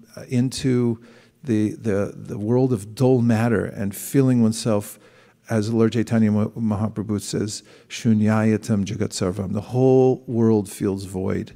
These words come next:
There's nothing in this for me. It's horrible. And, uh, he was, "Then I could sit straighter. Now I will really say my mantra. I want that back."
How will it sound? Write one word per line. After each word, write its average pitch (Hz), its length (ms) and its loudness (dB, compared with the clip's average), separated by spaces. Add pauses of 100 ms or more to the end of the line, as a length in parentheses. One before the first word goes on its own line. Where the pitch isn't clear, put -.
(300)
There's 110 280 -2
nothing 135 340 2
in 123 140 2
this 120 120 -2
for - 160 -6
me. 92 120 -2
It's - 160 -8
horrible. 113 480 -2 (600)
And, 107 380 0 (600)
uh, 110 140 -4
he 123 280 -2
was, 120 380 -2 (240)
"Then 135 560 2 (240)
I 107 80 -2
could 110 100 -4
sit - 240 0
straighter. 196 560 0 (580)
Now 165 380 -4
I 147 140 0
will 139 800 -4
really 196 420 0
say 156 240 -2
my 135 160 -4
mantra. 131 340 -6
I 127 120 -6
want 180 320 -2
that 180 240 -4
back." 151 420 -6